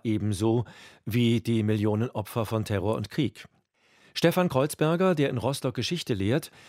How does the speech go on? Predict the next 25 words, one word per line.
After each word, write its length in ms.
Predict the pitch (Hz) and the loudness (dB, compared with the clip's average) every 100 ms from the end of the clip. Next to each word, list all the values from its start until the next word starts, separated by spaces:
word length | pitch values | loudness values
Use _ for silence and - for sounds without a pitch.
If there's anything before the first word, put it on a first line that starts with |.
| - | -4
versucht 400 | 135 123 180 - | 0 0 0 0
in 120 | 160 | 0
seinem 320 | 139 131 123 | 2 0 0
Buch, 320 | 120 156 156 | -2 -4 -4
das 180 | - 113 | -4 0
ganze 340 | 123 139 160 127 | 2 0 -2 -4
Geschehen 540 | 117 - 123 127 135 - | -4 0 0 2 -2 -4
eines 320 | 104 110 107 | -2 -2 -2
Jahrhunderts 560 | 104 87 98 90 82 - | -2 -2 -2 0 -2 -4
zu 120 | 90 | -2
beschreiben. 580 | 90 - 87 - - - - - - | -2 -2 -4 -4 -10 -14 -20 -18 -2
Im 140 | 120 | 2
Großen 340 | 110 135 123 117 | 6 4 4 -2
und 140 | 104 | 0
Ganzen, 500 | 117 104 156 - 233 - | 2 2 2 0 -4 -2
aber 460 | 113 110 135 185 - | 0 2 2 0 0
auch 320 | 131 165 147 | -2 -2 -4
in 200 | - 139 | -4 -4
einer 240 | - 131 131 | 0 -2 0
Fülle 240 | 170 175 | 0 0
von 220 | - 131 | 0 0
Details, 600 | 101 - 98 95 180 - | 0 -2 -2 0 0 -4
Beobachtungen 840 | - 208 98 107 104 - 113 107 117 | -6 -6 -2 -2 -2 0 2 2 2
und 260 | 104 101 | -2 -2
Anekdoten. 640 | 104 104 - 127 - 95 | 0 0 4 2 2 -6